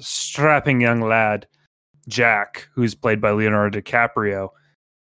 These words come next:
And they have this, like, whirlwind romance over the course of, like, two days or so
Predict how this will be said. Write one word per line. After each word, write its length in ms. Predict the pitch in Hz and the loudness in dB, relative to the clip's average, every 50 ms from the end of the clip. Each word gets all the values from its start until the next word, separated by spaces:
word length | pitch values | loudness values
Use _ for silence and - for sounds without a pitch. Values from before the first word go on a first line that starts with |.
| _ _ _ _ _ _ | _ _ _ _ _ _
And 520 | - 117 110 110 107 107 107 104 104 104 - - | -6 -4 -2 0 0 0 -2 -2 -4 -6 -8 -14
they 200 | - 135 123 120 113 | -6 -2 0 0 2
have 380 | 117 135 135 131 123 113 110 | 2 4 4 4 4 2 2
this, 240 | 120 113 104 - - | -2 -2 -2 0 -2
like, 100 | 113 104 - | -2 -2 -2
whirlwind 720 | - 107 113 139 175 180 165 151 135 135 143 139 135 123 | -6 2 6 8 8 10 8 8 8 6 6 6 4 4
romance 580 | 110 113 113 113 113 117 113 113 113 107 - - | 4 4 4 4 4 4 4 2 2 0 0 0
over 160 | 117 113 110 | 0 0 0
the 100 | 110 107 | -2 -4
course 300 | - - 113 110 107 - | -2 -2 -2 -2 -2 -4
of, 100 | 117 104 | -6 -6
like, 340 | 104 107 101 101 107 - _ _ _ _ _ _ _ _ _ _ _ _ _ _ _ _ _ _ _ _ _ _ _ _ _ | -4 -4 -4 -4 -6 -10 _ _ _ _ _ _ _ _ _ _ _ _ _ _ _ _ _ _ _ _ _ _ _ _ _
two 200 | - - 123 123 | -6 0 0 2
days 340 | 120 117 113 123 131 131 123 | 2 4 4 4 2 2 2
or 80 | 131 127 | 0 0
so 380 | - - 139 127 127 135 127 | 0 0 2 4 4 4 2